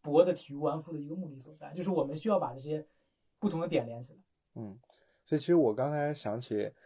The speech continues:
Speaker 2: 呃，李一帆讲到这个隐喻的时候，他说了一个，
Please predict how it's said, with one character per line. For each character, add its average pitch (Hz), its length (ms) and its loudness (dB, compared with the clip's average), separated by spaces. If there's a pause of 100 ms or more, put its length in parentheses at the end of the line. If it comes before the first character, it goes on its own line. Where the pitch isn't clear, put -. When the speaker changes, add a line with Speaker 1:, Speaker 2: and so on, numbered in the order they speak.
(180)
Speaker 2:
呃， 104 240 0
李 110 160 -2
一 120 60 0
帆 127 440 2
讲 104 240 -2
到 110 460 6
这 110 140 -4
个 107 200 4
隐 110 220 0
喻 135 80 2
的 127 100 4
时 110 80 -2
候， 107 60 -2
他 120 100 -6
说 139 220 4
了 131 100 4
一 120 100 -2
个， 113 300 2